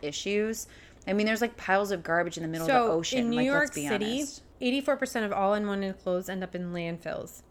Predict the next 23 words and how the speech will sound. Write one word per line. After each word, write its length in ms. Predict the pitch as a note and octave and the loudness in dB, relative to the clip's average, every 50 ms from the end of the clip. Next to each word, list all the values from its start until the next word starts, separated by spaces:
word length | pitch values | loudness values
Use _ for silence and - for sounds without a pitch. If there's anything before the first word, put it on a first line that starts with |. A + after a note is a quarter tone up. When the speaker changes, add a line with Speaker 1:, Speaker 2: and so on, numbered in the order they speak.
| - - | -12 -4
Speaker 2:
And 100 | A3+ A3+ | -2 -2
this 80 | A3+ B3+ | 0 0
is 160 | C4+ A#3 - | -2 -4 -6
four 440 | - - - A3 G3+ A3 A#3 B3 B3 | -10 -12 -10 -6 -4 -2 -2 -2 -2
hundred 300 | A#3+ B3 A3+ A#3 G#3+ G#3 | -2 -2 -2 -2 -2 -2
million 320 | G#3 F#3+ F#3 F3+ F#3 A3+ | -2 0 0 0 4 8
Speaker 1:
Wait, 200 | B3 A3+ F#3+ E3+ | 10 10 10 8
what? 260 | F#3 F3+ F3+ F#3+ G3+ | 8 8 8 8 8
Speaker 2:
pounds. 160 | F3 E3+ E3+ | 6 2 2
Speaker 1:
Eighty-four 300 | F#3 F#3 G3 F#3+ - F#3+ | 2 2 2 2 0 -4
percent 320 | - F#3 E3+ - F3 E3 E3 | -2 -4 -6 -6 -6 -4 -4
of 120 | D#3 D3 | -6 -4
what? 200 | C#3+ C#3+ D#3+ - - - - - - - A#3 | -2 -2 -2 -4 -6 -14 -20 -20 -10 -2 0
Speaker 2:
Unwanted 480 | A3 A#3+ B3 B3 C4 C4+ C4 A#3+ A#3+ | 2 4 4 4 4 4 4 2 0
clothes 380 | - - A#3 C4 C4+ A#3 F#3 F3 | -2 -2 0 2 2 2 2 0
end 180 | F3+ G#3 G#3 G#3 | 0 0 2 0
up 140 | A3 - A3+ | 0 0 0
Speaker 1:
Unwanted. 80 | A3 | -2
Speaker 2:
in 340 | G#3+ G3+ G3 G3 A3+ C4 B3 - F3+ | 0 0 0 0 0 -2 -2 -2 -4
landfills. 340 | D#3+ D3+ - F#3 - - - - - - - - | -4 -4 -4 -6 -10 -12 -14 -16 -20 -20 -6 0
Eighty-four 420 | D#4+ E4+ E4 E4 D#4 D#4 - D4+ | 0 2 2 2 -2 -2 -2 -4
percent. 680 | D4 - B3+ - - D#4+ E4+ C#4 F#3 - - - - - - - | -4 -4 -10 -10 -6 -6 -6 -6 -6 -8 -12 -18 -20 -20 -16 -8
Speaker 1:
Yeah, 200 | - D#3+ C#3 B2+ | -4 -2 -2 -2